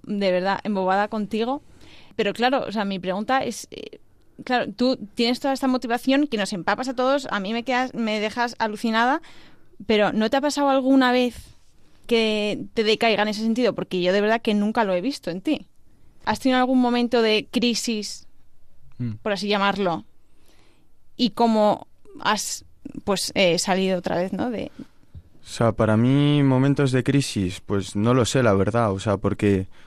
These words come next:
Speaker 3: al final lo, lo mío es una certeza, ¿no? Lo mío es estar viviendo un jueves, un viernes, eh, santo, pero saber que el domingo va a llegar y que Cristo va a resucitar.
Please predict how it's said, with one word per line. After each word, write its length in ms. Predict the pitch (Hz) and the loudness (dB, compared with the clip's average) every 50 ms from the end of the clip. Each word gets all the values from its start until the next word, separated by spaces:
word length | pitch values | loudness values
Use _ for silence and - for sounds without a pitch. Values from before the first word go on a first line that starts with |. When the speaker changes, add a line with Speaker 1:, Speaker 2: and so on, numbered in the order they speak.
| - - | -20 -20
Speaker 3:
al 60 | - | -12
final 800 | - - 110 110 113 120 123 123 123 123 127 123 120 - - 113 | -4 0 2 2 4 4 4 6 6 6 6 4 4 2 2 4
lo, 240 | 113 113 113 110 101 | 4 4 6 4 4
lo 160 | 85 107 107 | 4 4 4
mío 160 | 113 117 123 | 4 4 2
es 100 | 120 - | 2 2
una 180 | - 123 123 107 | 2 2 2 2
certeza, 540 | - - 95 - - - 123 - - 95 98 | 0 0 -2 -2 0 -2 -2 0 0 0 0
¿no? 160 | 110 117 123 | 0 2 2
Lo 100 | 107 101 | 2 2
mío 240 | 101 104 107 110 113 | 2 2 2 4 2
es 220 | 113 110 - - | 2 0 -2 -4
estar 240 | 110 - - 113 113 | -2 0 0 2 4
viviendo 320 | 110 110 110 113 113 113 | 4 4 4 4 4 4
un 80 | 110 107 | 2 2
jueves, 400 | 107 - 123 117 117 117 110 - | 2 2 2 4 4 4 2 2
un 140 | 117 110 113 | 0 2 2
viernes, 560 | 113 113 113 113 113 110 - - - - - - - | 2 2 2 2 0 0 -2 -4 -10 -14 -16 -10 -4
eh, 220 | - 113 113 110 | 0 2 2 2
santo, 420 | 104 - 127 123 120 - 139 131 190 | 2 0 0 0 0 0 0 0 0
pero 200 | - 120 107 98 | 0 0 0 0
saber 280 | - 101 92 95 98 104 | 0 0 2 2 0 2
que 420 | - 113 104 95 92 - 107 - - - | 2 2 2 2 0 -2 -4 -6 -4 -2
el 160 | - 110 110 | 0 2 2
domingo 440 | 107 107 104 110 110 110 110 107 104 | 4 4 4 4 4 4 4 4 4
va 100 | 104 104 | 6 6
a 40 | 104 | 4
llegar 380 | 101 104 101 104 104 107 113 | 4 2 2 2 2 2 2
y 100 | 117 107 | 0 0
que 160 | 104 - 95 175 | 0 -2 -2 0
Cristo 320 | - 101 101 - - 107 | 0 -2 0 2 2 4
va 60 | 110 | 4
a 20 | 110 | 4
resucitar. 680 | - 104 - - 101 - - 98 - - 104 104 | 2 2 0 0 -2 0 -2 -2 0 0 0 0